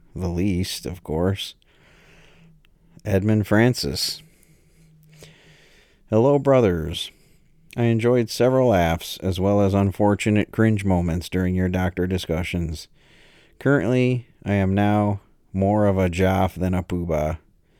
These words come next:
and have a primary care physician that I see yearly for blood work and a physical. From eighteen to forty-five years old, I was a Poobah, and <laughs> when I did have to go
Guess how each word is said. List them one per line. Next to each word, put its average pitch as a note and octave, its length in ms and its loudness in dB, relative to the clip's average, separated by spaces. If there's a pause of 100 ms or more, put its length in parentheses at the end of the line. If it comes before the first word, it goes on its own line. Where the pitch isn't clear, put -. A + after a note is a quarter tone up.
(600)
and F#2+ 160 -2
have G2+ 140 4
a F#2+ 80 0
primary G#2 520 2
care F#2+ 280 0
physician F2+ 560 -4
that F2 140 -4
I E2+ 140 -2
see F#2+ 180 -6
yearly F2 480 -4
for E2+ 180 -6
blood E2 280 -4
work D#2+ 300 -6
and D2+ 140 -6
a C#2+ 80 -8
physical. D#2 580 -8 (1000)
From G3+ 260 -2
eighteen A#2+ 480 0
to A#2 60 2
forty-five G2 680 0
years E2 480 -8 (1300)
old, F#2+ 260 2
I F#2+ 80 2
was F#2 240 0
a F#2 80 0
Poobah, F2 560 0 (100)
and G#2 260 0
<laughs> - 200 -20
when G#2+ 100 -4
I G#2 120 0
did G#2+ 340 -2
have G#2 240 2
to F#2+ 140 -4
go F#2 360 -2